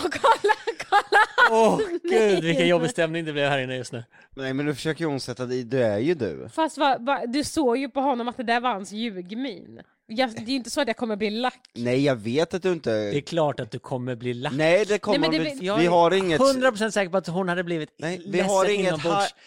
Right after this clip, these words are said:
Speaker 3: nej.
Speaker 2: Du hade blivit ledsen inombords om han säger så, "Åh, jag kommer ihåg en tjej som jag knullade med, hon hette Karin, det var så jävla nice. Det är det absolut bästa jag har legat med."
Speaker 3: Jag har
Speaker 1: Ja,
Speaker 3: faktiskt
Speaker 1: och då
Speaker 3: legat med en Karin och hon var faktiskt inte den bästa.
Speaker 1: Och då hade jag sagt så här, "Okej, vad var det hon gjorde som du tyckte var så nice?" Och sen hade jag gjort det.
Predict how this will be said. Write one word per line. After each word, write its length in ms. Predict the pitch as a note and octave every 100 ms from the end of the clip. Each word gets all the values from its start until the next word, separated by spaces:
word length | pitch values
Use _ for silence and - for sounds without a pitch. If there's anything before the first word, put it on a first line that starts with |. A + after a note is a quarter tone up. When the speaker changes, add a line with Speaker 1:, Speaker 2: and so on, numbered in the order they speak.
| -
Speaker 3:
nej. 380 | G3 G#3 G#3+
Speaker 2:
Du 140 | G3+ A3
hade 140 | A3
blivit 220 | G#3 G#3+
ledsen 300 | G3+ - -
inombords 500 | E3+ D#3 C#3+ D3 C3+
om 100 | D#3
han 120 | C3+ C3+
säger 180 | B2+
så, 80 | A2 - -
"Åh, 260 | D#3+ D#3
jag 80 | C#3
kommer 180 | D3+ C#3
ihåg 140 | C3+
en 60 | C3
tjej 220 | - C3
som 140 | A#2 B2+
jag 100 | A#2
knullade 380 | C3 B2+ B2
med, 100 | A#2+
hon 140 | A#2+ B2
hette 460 | B2+ - C3 B2 A2+
Karin, 520 | C#3+ C3 A#2 B2+ A#2+
det 60 | B2
var 100 | B2
så 100 | C#3+
jävla 320 | C3+ A#2+ B2+
nice. 260 | C3+ G#2+
Det 0 |
är 100 | C#3
det 60 | C3+
absolut 380 | E3 E3 - C#3
bästa 240 | C3 B2+
jag 20 | B2
har 60 |
legat 200 | A#2 A2+
med." 100 | B2
Speaker 3:
Jag 80 | C3
har 180 | D3+ F3+
Speaker 1:
Ja, 60 | B3+
Speaker 3:
faktiskt 260 | F#3+ B2+
Speaker 1:
och 60 | -
då 40 | B2+
Speaker 3:
legat 220 | A#2+ -
med 100 | A#2
en 80 | G#2+
Karin 400 | A#2+ G#2+ G#2 A2
och 100 | A2+
hon 160 | C3
var 160 | B2+ B2+
faktiskt 300 | A#2+ F2+ F2+
inte 180 | G2+ F2+
den 140 | E2+
bästa. 300 | F2 F2 -
Speaker 1:
Och 100 | C4+
då 280 | A#3+ D#4+ F4+
hade 220 | - F4 E4
jag 140 | C#4
sagt 240 | - A3+
så 100 | -
här, 180 | B3+ G#3
"Okej, 240 | - C#4+ C4+
vad 120 | B3+
var 120 | B3+
det 60 | A#3+
hon 180 | D4 C#4
gjorde 240 | B3+ G3
som 140 | G#3
du 60 | G3+
tyckte 200 | A3 F#3
var 100 | F3+
så 100 | G#3+
nice?" 280 | A3 F#3 F3+
Och 40 |
sen 160 | - G3+
hade 160 | F3+
jag 120 | F3 D#3+
gjort 140 | E3
det. 140 | -